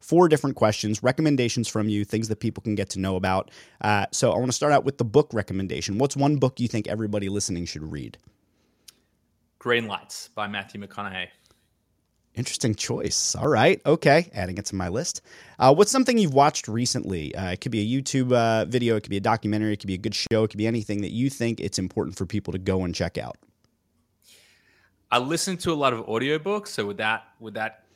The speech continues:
Speaker 2: classify?
Speaker 1: No, no, no. We, we got that coming up. I need something you've watched. <laughs>
Speaker 2: Something I've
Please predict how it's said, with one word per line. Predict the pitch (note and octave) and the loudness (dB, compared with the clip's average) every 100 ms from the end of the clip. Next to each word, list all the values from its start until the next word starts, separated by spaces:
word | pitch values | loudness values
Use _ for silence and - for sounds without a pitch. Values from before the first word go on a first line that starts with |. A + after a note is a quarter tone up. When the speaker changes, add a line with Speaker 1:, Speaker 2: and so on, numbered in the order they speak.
| _ | _
Speaker 2:
classify? | - A#2+ A2+ - - | -12 -8 -6 -6 4
Speaker 1:
No, | D3 | 8
no, | F3 F3 | 10 10
no. | E3+ C#3+ | 10 10
We, | C#3+ D#3 | 8 4
we | D3 | 2
got | D3 E3+ | 6 6
that | D3 | 4
coming | C#3 D3 C#3+ | 2 2 4
up. | F2 | 2
I | - | 0
need | A#2+ C3+ | -2 0
something | C3 A2+ | -2 -2
you've | G#2 D#2 D2+ | -4 -4 -6
watched. | G2+ - - - C#3 | -8 -8 -10 -6 -6
<laughs> | - _ - - - _ | -6 _ -20 -20 -20 _
Speaker 2:
Something | - - D#3 D#3 F3 | -20 -20 -18 -14 -12
I've | D3+ A#2 | -10 -10